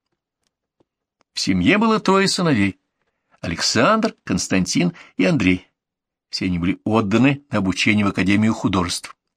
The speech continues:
Этому способствовало то, что Академия была вполне доступным учебным заведением, где могли учиться дети ремесленников,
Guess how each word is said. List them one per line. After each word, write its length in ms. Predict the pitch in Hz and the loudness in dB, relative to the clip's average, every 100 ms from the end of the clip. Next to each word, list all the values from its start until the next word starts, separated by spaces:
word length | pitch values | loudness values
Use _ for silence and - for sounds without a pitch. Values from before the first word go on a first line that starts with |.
| _ _ _ _ _ _ _ - - - - | _ _ _ _ _ _ _ -20 -20 -8 0
Этому 380 | 208 196 208 | 0 2 2
способствовало 800 | 185 - 160 214 202 - 165 156 | 2 0 0 0 0 0 0 0
то, 300 | 139 - 240 | 0 0 0
что 320 | - - 117 101 | 0 0 0 0
Академия 520 | - - 214 196 170 | -2 0 0 2 2
была 240 | 156 175 | 2 2
вполне 400 | - 143 151 165 | 2 0 2 2
доступным 680 | 127 113 - - 220 - 202 | 2 0 0 -2 -4 0 0
учебным 440 | 196 202 190 196 180 | 0 0 0 2 0
заведением, 580 | 196 190 120 92 92 - | 0 0 2 2 0 -2
где 180 | 95 | -2
могли 220 | 95 90 90 | 0 2 0
учиться 500 | 92 - 117 - - - - | 0 -2 -2 -4 -6 -10 -4
дети 240 | 107 90 | -2 0
ремесленников, 840 | 92 87 92 190 - 175 160 - | 2 4 4 2 0 -2 -2 -6